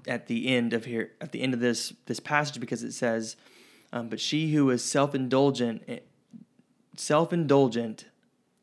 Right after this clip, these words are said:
let me see, I just lost that. Um, "But she who is self-indulgent is dead even while she lives.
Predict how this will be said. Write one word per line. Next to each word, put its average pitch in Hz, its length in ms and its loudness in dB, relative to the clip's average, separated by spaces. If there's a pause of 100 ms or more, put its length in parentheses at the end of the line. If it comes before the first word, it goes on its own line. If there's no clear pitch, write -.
(120)
let 113 60 -12
me 113 60 -12
see, - 140 -12
I - 40 -10
just - 180 -10
lost - 240 -10
that. - 260 -12 (640)
Um, 120 500 -6 (800)
"But 120 140 -6
she 175 340 0
who 165 200 4
is 117 120 2
self-indulgent 151 1120 2 (380)
is 123 220 -2
dead 160 300 8
even 139 280 4
while 117 140 0
she - 180 -4
lives. 117 640 -2